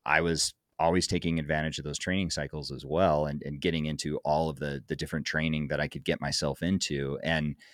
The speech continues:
as I was started doing that and, and learning more, I was actually deployed,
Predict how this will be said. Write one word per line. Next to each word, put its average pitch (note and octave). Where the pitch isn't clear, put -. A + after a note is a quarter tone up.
as A2
I G#2
was F#2+
started F2+
doing F#2+
that D#2
and, D#2
and D#2
learning F2
more, F2
I D2+
was D#2+
actually E2+
deployed, E2